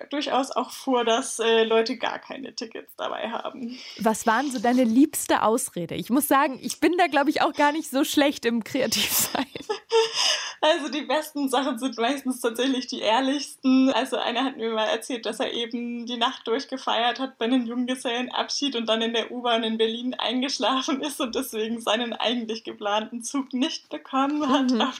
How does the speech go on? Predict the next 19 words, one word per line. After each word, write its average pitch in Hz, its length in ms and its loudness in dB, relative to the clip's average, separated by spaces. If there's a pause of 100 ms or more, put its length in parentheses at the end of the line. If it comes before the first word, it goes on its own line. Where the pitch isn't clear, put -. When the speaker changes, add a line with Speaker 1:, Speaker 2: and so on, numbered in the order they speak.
Speaker 1:
den, 262 200 -2 (400)
den 269 120 2
er 202 100 4
eigentlich 262 280 2
gebucht 262 560 -6
war. 277 300 4 (400)
Genau, 233 220 4
das 254 160 2
sind 262 160 -2
immer 233 220 2
ganz 233 260 2
spannende 214 480 0
Sachen 226 320 -2
dabei 202 340 0
gewesen. 208 680 -4 (400)
Speaker 2:
Bist - 280 0
du 262 80 2
da 214 480 2 (600)
sanft 226 600 -2